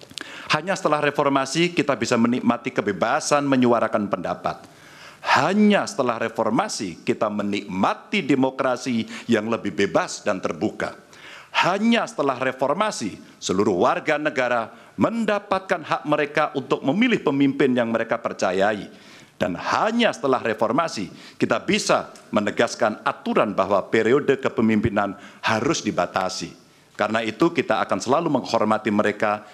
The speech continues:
yang telah merelakan hidup demi memperjuangkan reformasi. Sebagian dari kita mungkin melupakan pengorbanan mereka, melupakan air mata dan kepedihan keluarga-keluarga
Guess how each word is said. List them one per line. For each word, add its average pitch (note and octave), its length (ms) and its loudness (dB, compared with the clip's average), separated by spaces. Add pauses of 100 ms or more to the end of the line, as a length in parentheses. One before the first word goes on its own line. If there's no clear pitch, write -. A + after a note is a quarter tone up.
(120)
yang G2 160 0
telah A2 240 0
merelakan G#2 720 0
hidup A#2 560 2
demi A2 240 2
memperjuangkan F#2 800 -2
reformasi. F#2 640 -2 (480)
Sebagian D#3+ 480 2
dari E3+ 240 0
kita F#3+ 320 0
mungkin F3 240 0
melupakan D#3 560 0
pengorbanan G#2+ 560 0
mereka, F2+ 480 -2 (400)
melupakan A#2+ 560 -2
air C#3+ 160 2
mata D3 320 2
dan - 160 0
kepedihan D#3+ 480 -2
keluarga-keluarga F#2+ 1120 0